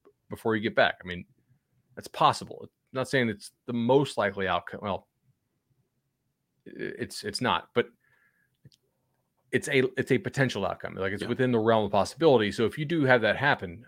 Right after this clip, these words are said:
Speaker 1: uh, you, you wanna at least have people feeling good for a, a week or so, or actually eight days, 'cause the, the game in New Orleans is on Sunday. Um, yeah, I,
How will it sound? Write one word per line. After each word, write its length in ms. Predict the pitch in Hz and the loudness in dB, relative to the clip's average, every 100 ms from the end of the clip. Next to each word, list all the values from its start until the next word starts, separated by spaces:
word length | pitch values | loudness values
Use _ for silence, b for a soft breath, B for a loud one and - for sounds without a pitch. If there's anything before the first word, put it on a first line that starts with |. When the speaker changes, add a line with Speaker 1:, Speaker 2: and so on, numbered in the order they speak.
| - | -6
Speaker 1:
uh, 60 | |
you, 240 | 90 98 120 | -4 -4 -8
you 100 | 117 | -4
wanna 200 | 117 127 | 0 2
at 100 | 110 | 0
least 400 | 101 123 107 - _ | 0 -2 -2 -10 _
have 160 | - 101 | -2 -2
people 180 | 104 | -4
feeling 420 | 95 117 107 101 95 | -4 0 0 -2 2
good 400 | 120 117 92 - _ | 6 6 4 -4 _
for 520 | - 104 92 90 90 95 | -6 -4 -2 -2 -4 -4
a, 180 | 101 98 | -2 -2
a 40 | |
week 240 | 92 92 | -4 -6
or 80 | 98 | -8
so, 400 | - 101 87 82 - _ - | -4 0 0 -4 -10 _ -18
or 140 | 98 - | -18 -2
actually 300 | 131 - 120 | -2 0 2
eight 160 | 147 151 | 2 4
days, 320 | 202 240 - | 2 2 -2
'cause 180 | 110 101 | -8 -4
the, 120 | 107 | -4
the 100 | 101 | -2
game 400 | 104 110 104 101 _ _ _ _ _ | 0 0 -2 -8 _ _ _ _ _
in 120 | 110 | -2
New 100 | 107 | 2
Orleans 300 | 110 110 98 | 2 2 0
is 80 | 98 | -2
on 180 | 101 95 | -2 2
Sunday. 400 | 127 117 80 78 _ _ _ _ _ | 2 2 0 -4 _ _ _ _ _
Um, 300 | - 50 - _ _ _ _ _ _ _ _ _ _ _ _ _ _ _ _ _ - | -10 -10 -12 _ _ _ _ _ _ _ _ _ _ _ _ _ _ _ _ _ -8
yeah, 180 | - - | -8 -2
I, 140 | 104 | -2